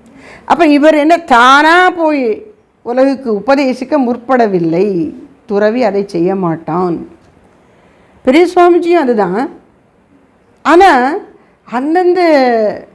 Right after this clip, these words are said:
எந்த ஜீவன் எப்படி இந்த உலகத்துக்கு பயன்படணும்னு பராசக்தி ஒரு திட்டம் போட்டிருக்காளோ, அந்தப்படி அவர்களை தூண்டி செயல்படுத்துகிறாள்.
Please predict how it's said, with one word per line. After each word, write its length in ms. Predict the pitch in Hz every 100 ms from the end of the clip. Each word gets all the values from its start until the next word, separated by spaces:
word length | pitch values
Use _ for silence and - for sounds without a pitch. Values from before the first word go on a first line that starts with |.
| _ _ _ _ _ _ _ _
எந்த 360 | - 247 311 381
ஜீவன் 340 | 359 370 359
எப்படி 420 | 294 240 240 370
இந்த 160 | 349 294
உலகத்துக்கு 500 | 269 302 320 320 262
பயன்படணும்னு 760 | - 247 294 302 320 330 339 320
பராசக்தி 640 | 220 240 302 311 349 -
ஒரு 220 | 302 277
திட்டம் 360 | 220 220 285 285
போட்டிருக்காளோ, 460 | 262 254 247 240 269 214
அந்தப்படி 400 | 226 240 240 311
அவர்களை 480 | 269 254 247 233 202 - _ _ _
தூண்டி 360 | 302 330 320 320
செயல்படுத்துகிறாள். 840 | 226 220 220 208 185 170 151